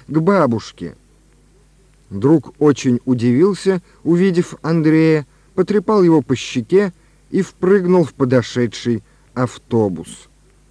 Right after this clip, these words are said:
Бабушка, слушая его взволнованный рассказ, как всегда пустила слезу, а после объяснила ему, что дядя Саша живет далеко от Москвы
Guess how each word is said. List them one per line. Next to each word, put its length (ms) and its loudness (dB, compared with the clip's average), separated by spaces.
Бабушка, 480 -4
слушая 460 -2
его 220 2
взволнованный 800 2
рассказ, 640 -4
как 180 -4
всегда 380 -2
пустила 520 0
слезу, 600 0
а 120 -6
после 400 0
объяснила 800 0
ему, 340 2
что 280 -2
дядя 300 0
Саша 540 -4
живет 440 0
далеко 420 2
от 140 0
Москвы 640 -4